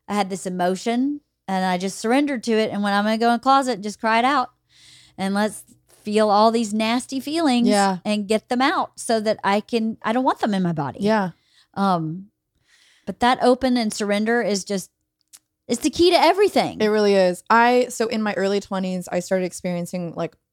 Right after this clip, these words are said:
Speaker 2: debilitating migraines.
Speaker 1: You did?
Speaker 2: Oh, horrible. Like, once had a week-long migraine.
Speaker 1: <gasps>
Speaker 2: It was,
Speaker 1: A
Speaker 2: like, after the
Speaker 1: week?
Speaker 2: solar flare, and I'm positive that the solar flare ca-, <laughs> caused my
Speaker 1: Oh my
Speaker 2: migraine.
Speaker 1: gosh.
Speaker 2: It was intense.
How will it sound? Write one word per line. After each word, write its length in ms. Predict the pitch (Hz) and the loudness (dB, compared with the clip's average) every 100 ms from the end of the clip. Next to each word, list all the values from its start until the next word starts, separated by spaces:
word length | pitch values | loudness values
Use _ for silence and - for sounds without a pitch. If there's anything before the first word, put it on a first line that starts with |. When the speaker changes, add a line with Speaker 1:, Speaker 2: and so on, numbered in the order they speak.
| _ - | _ -6
Speaker 2:
debilitating 680 | 180 170 160 165 170 170 165 | -4 -2 -2 -2 -4 -6 -6
migraines. 720 | 156 165 185 208 233 254 - _ | -8 -6 -4 -2 -4 -6 -12 _
Speaker 1:
You 140 | 165 165 | -8 -6
did? 480 | 147 139 135 156 175 | -6 -6 -6 -8 -4
Speaker 2:
Oh, 300 | 190 165 151 - | 0 0 0 -8
horrible. 680 | _ - 180 156 - 113 143 _ _ _ _ _ _ _ - | _ -4 -2 -2 -4 -10 -12 _ _ _ _ _ _ _ -12
Like, 220 | 180 - _ _ _ _ _ - | -12 -12 _ _ _ _ _ -20
once 500 | 190 190 196 190 190 | -12 -4 -2 -2 -2
had 160 | 185 | 0
a 40 | 175 | 0
week-long 480 | 175 175 151 143 131 | -2 -4 -6 -6 -8
migraine. 560 | - - - - 202 _ | -14 -16 -18 -14 -16 _
Speaker 1:
<gasps> 320 | 269 294 262 - - | -6 -6 -8 -2 2
Speaker 2:
It 80 | |
was, 100 | 226 | 4
Speaker 1:
A 40 | 214 | 4
Speaker 2:
like, 120 | 196 | 4
after 340 | 202 262 330 | 4 4 4
the 60 | 240 | 2
Speaker 1:
week? 60 | 226 | 0
Speaker 2:
solar 420 | - 165 175 233 | 0 2 2 -2
flare, 560 | - 262 269 285 311 - _ _ | 0 2 2 0 -4 -6 _ _
and 100 | 208 | 0
I'm 180 | 208 190 | 0 -2
positive 720 | - 190 185 185 185 165 - - | -4 2 4 4 -2 -8 -8 -6
that 140 | 175 | -6
the 80 | 185 | -6
solar 380 | - 156 160 196 | -6 -6 -6 -6
flare 320 | - - - | -8 -8 -10
ca-, 320 | - - - | -8 -8 -8
<laughs> 60 | - | -12
caused 460 | - - 254 302 294 | -10 -4 -2 0 2
my 100 | 254 | 4
Speaker 1:
Oh 60 | |
my 40 | 311 277 | 4 4
Speaker 2:
migraine. 40 | 247 240 | 4 4
Speaker 1:
gosh. 400 | 302 233 - - - _ _ _ | 4 2 0 -12 -20 _ _ _
Speaker 2:
It 80 | 214 | 0
was 140 | 240 | 2
intense. 540 | 226 214 196 151 - | 2 0 -2 -4 -10